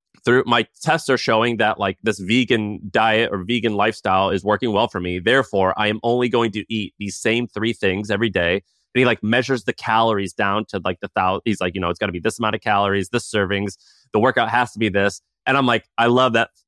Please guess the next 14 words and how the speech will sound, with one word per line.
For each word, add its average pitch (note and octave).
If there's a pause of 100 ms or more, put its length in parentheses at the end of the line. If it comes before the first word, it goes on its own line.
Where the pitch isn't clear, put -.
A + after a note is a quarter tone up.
weirdos G#2
like G2+
that F#2+
exist F#2
because G2+
we A2
can, A2+
we're A2
gonna A2+
be A2+
able G2
to F#2+
learn G2+ (240)
some -